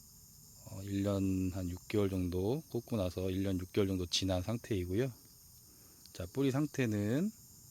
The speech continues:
굉장히 좋죠. 자, 이게 삽목 상자가 저희 건 조금 높아요. 십육 센치라서 좀 뿌리가 깊게,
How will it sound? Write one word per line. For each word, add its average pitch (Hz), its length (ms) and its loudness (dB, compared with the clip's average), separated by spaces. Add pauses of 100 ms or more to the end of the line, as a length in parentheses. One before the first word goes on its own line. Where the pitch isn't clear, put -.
(240)
굉장히 92 240 -10
좋죠. 127 460 -6 (1300)
자, 92 200 -10
이게 117 500 0
삽목 180 500 -2
상자가 156 480 0
저희 117 240 0
건 113 260 -2
조금 127 240 0
높아요. 113 600 2
십육 165 340 -4
센치라서 120 640 -2 (800)
좀 104 160 -12
뿌리가 156 400 4
깊게, 123 680 4